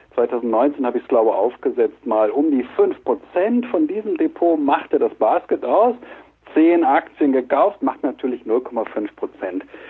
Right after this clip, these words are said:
nur pro Aktie. Was ist passiert? Ein paar sind wie wahnsinnig gestiegen und liegen jetzt schon lange über ein Prozent. CrowdStrike liegt bei eins Komma drei, Appian eins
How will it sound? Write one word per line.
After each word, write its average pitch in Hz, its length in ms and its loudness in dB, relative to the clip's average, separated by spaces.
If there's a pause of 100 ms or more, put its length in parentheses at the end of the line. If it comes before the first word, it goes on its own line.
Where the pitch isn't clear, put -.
(160)
nur 120 240 2
pro 110 140 0
Aktie. 151 460 0 (280)
Was 156 180 0
ist - 140 -4
passiert? 226 440 -2
Ein 160 100 -2
paar 151 200 0
sind 135 300 -2
wie 143 240 -8
wahnsinnig 139 720 -2
gestiegen 156 580 -8 (380)
und 127 160 0
liegen 151 200 4
jetzt 139 200 2
schon 131 180 2
lange 233 220 4
über 190 320 2
ein 101 160 -4
Prozent. 110 440 -4
CrowdStrike 123 720 -2
liegt 120 160 -10
bei 113 100 -2
eins 113 260 -6
Komma 123 220 -2
drei, 127 520 2
Appian 123 720 -2
eins 123 240 -6